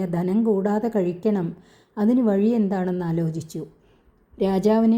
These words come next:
ന്യായമായി സിദ്ധിക്കുന്ന മേൽക്കാണിച്ച രണ്ടുവിധം ധനവും രാജ്യപരിപാലനത്തിന് സഹായിക്കുന്ന ഉദ്യോഗസ്ഥന്മാരെ ഭരിപ്പാനും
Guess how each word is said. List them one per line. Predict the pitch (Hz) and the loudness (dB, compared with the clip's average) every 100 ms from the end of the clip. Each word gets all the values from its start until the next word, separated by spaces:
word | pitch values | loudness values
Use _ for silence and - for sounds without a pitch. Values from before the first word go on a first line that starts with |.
| 220 | 2
ന്യായമായി | 190 202 226 233 226 226 | 0 0 0 0 0 0
സിദ്ധിക്കുന്ന | 220 170 202 202 202 196 | -2 -4 -4 -2 -2 0
മേൽക്കാണിച്ച | 185 180 202 202 226 220 220 | 0 0 -2 0 2 2 0
രണ്ടുവിധം | 226 185 185 247 247 202 208 | -4 0 0 -2 -2 0 0
ധനവും | 180 175 185 185 175 - _ _ - | -2 -2 -2 -2 -6 -12 _ _ -4
രാജ്യപരിപാലനത്തിന് | 190 190 170 247 208 185 202 214 233 226 220 208 202 | 0 0 0 -2 0 2 2 2 2 0 0 -2 -2
സഹായിക്കുന്ന | 202 175 185 226 226 214 208 | -4 -4 -2 -2 -2 -2 -2
ഉദ്യോഗസ്ഥന്മാരെ | 185 165 208 240 220 220 196 190 185 190 | -2 0 0 0 -2 -2 -2 -2 -2 -2
ഭരിപ്പാനും | 170 165 175 226 190 160 | -2 -2 -4 -2 -2 -2